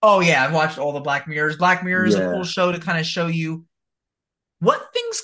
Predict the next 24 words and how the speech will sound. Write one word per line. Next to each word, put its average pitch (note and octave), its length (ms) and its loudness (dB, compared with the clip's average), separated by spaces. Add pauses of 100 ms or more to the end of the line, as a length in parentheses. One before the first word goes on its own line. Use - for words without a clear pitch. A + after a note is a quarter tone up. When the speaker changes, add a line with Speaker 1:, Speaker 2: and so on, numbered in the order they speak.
Speaker 1:
could - 280 -6
possibly A#3+ 640 -4
look E4 280 -2
like C3 340 -6 (420)
if A#3 160 2
Speaker 2:
Yeah. - 160 -4
Speaker 1:
things A3 240 0
keep F#3 240 -10
growing F#3 440 2
in E3 140 -2
that D3 200 -4
direction. C3+ 600 -6 (560)
Speaker 2:
Mm-hmm. G3+ 120 -4
Speaker 1:
Um, F3+ 180 4
I, F3 300 0
I E3+ 80 -2
found E3+ 320 0
it. D3+ 60 -6
So F#3 120 0
it's E3+ 100 -4
called F#3 380 2 (100)
The E3+ 200 0
Future A3+ 760 -2
Of. B2 320 -4